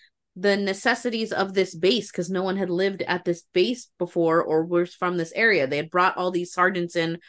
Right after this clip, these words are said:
from different areas. So all of these wives got together and had a whole conversation about,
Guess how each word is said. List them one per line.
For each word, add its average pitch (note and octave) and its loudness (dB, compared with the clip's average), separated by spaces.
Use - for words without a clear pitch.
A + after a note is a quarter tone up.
from F#3+ -4
different E3 -2
areas. D#3+ -2
So - 0
all D4+ 4
of D#4 0
these C#4 -2
wives C#4 0
got A#3+ 0
together F3+ -2
and F#3 -4
had G#3 4
a G3 2
whole C4 0
conversation D4 -4
about, F3+ 2